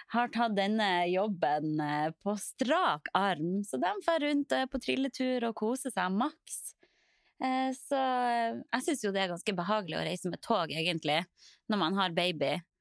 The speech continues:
Eh, men det er klart, eh, ja, når man er helt alene, for eksempel dobesøk, da må jo babyen bli med.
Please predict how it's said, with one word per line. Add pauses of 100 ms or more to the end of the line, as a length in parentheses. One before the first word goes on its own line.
(200)
Eh,
men
det
er
klart, (960)
eh,
ja, (600)
når
man
er
helt
alene,
for
eksempel
dobesøk,
da
må
jo
babyen
bli
med.